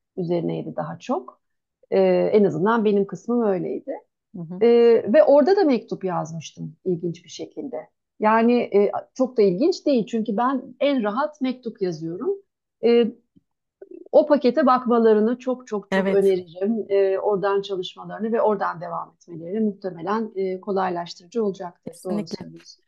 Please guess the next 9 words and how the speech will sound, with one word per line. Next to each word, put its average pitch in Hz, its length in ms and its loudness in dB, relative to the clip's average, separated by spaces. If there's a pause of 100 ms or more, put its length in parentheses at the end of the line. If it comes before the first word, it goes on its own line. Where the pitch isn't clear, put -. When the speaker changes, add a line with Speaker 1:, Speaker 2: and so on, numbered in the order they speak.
Speaker 2:
Konuştukça 233 540 0
şunu 254 220 -2
hatırladım. 190 500 -2 (360)
Pek 240 180 0
çok 262 220 -2
terapi 233 300 2
yönteminde 240 680 0
de, 277 360 -4
e, 196 520 -8